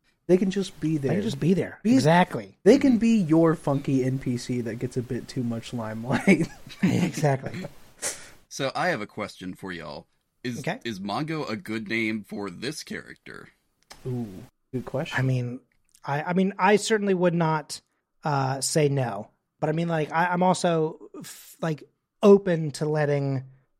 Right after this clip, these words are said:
Speaker 2: you know, like, letting the world, world, and by world, I mean the three of us,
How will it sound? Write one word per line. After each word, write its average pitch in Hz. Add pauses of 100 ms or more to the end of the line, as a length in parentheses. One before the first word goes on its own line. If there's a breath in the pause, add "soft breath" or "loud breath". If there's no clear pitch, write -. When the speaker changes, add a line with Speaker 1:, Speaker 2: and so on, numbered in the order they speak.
Speaker 2:
you 156
know, 131
like, 131
letting 160
the 143
world, 139
world, 190 (140)
and 151
by 196
world, 214
I 175
mean 160
the 143
three 156
of 131
us, 117